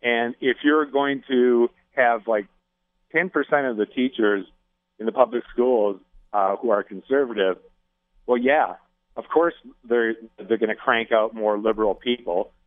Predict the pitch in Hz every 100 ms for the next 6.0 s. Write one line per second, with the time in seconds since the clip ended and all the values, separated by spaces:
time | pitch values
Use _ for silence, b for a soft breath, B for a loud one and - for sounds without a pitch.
0 | _ _ 120 127 143 156 - 135 120 139
1 | 147 123 104 117 110 107 151 - 107 90
2 | 85 76 73 - _ _ - - - -
3 | - 170 175 151 156 143 139 131 127 127
4 | 135 127 131 123 123 120 127 117 135 123
5 | 123 113 110 110 101 92 95 139 165 170